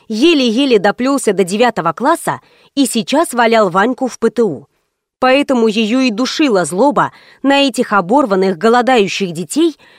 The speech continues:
которым на роду было написано сгнить возле матерей-алкоголичек. А они, вы только поглядите, получили аттестаты без троек. Не в силах справиться с собой,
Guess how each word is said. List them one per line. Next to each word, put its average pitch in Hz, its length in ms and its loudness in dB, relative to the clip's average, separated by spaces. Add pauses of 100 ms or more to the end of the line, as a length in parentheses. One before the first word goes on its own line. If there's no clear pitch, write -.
(120)
которым 262 480 2
на 226 80 4
роду 214 300 2
было 208 240 4
написано 208 580 0
сгнить 208 400 -2
возле 220 380 0
матерей-алкоголичек. 208 1200 0 (340)
А 226 220 2
они, 233 340 4 (380)
вы 269 240 2
только 262 380 0
поглядите, 277 680 0 (420)
получили 302 500 2
аттестаты 240 680 0
без 247 200 0
троек. 294 460 0 (500)
Не 262 220 4
в 220 60 -2
силах 262 360 2
справиться 196 560 -2
с - 60 -10
собой, 214 460 0